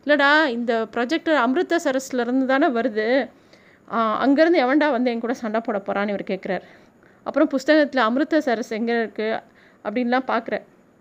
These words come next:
அங்க தான் தங்க கோவில் இருக்கு அப்படிலாம் பார்க்கும்போது, இந்த ஜெர்மன் மிஷின் விற்கிறாங்களா அங்க போய் அப்படின்லாம் யோசனை வருது. பலவிதமான யோசனைகள் இவருக்குள்ள வருது. இந்த, இந்த ப்ராப்ளத்தை எப்படி ஃபேஸ் பண்றது? இருபத்தஞ்சு ரூபாய்க்கு எங்க போறது? ரெண்டு ரூபா தான்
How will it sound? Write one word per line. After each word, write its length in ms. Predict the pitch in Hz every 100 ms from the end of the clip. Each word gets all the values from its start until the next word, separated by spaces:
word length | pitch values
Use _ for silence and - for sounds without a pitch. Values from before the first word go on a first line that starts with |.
| _ _ _ _
அங்க 220 | 214 214
தான் 140 | 220 247
தங்க 280 | 226 240 294
கோவில் 300 | 247 226 208
இருக்கு 380 | 220 - 220
அப்படிலாம் 400 | 208 202 214 233
பார்க்கும்போது, 840 | 247 226 233 247 214 233 285 226 269 - - _
இந்த 140 | 214
ஜெர்மன் 480 | 208 254 370 392 302
மிஷின் 420 | 277 294 294 277
விற்கிறாங்களா 640 | 254 - 269 240 226 226 220 - - - -
அங்க 240 | 226 240
போய் 340 | 247 240 240 240
அப்படின்லாம் 320 | 226 247 339
யோசனை 400 | 247 262 - 277
வருது. 320 | 220 220 220 - - - _ - -
பலவிதமான 720 | 262 294 277 294 277 254 233
யோசனைகள் 600 | 233 302 320 302 302 277
இவருக்குள்ள 500 | 240 - 254 262 220
வருது. 200 | 208 214 - _ _ -
இந்த, 300 | 247 220 208 - 113
இந்த 220 | 226 220 220
ப்ராப்ளத்தை 360 | 262 339 311 294
எப்படி 320 | 233 233 285
ஃபேஸ் 180 | 262 269 269
பண்றது? 260 | 226 208 202
இருபத்தஞ்சு 560 | 196 247 254 247 240 214
ரூபாய்க்கு 320 | 247 285 285
எங்க 180 | 233 285
போறது? 360 | 254 214 190
ரெண்டு 380 | 190 208 226 214
ரூபா 280 | 214 254 262
தான் 160 | 277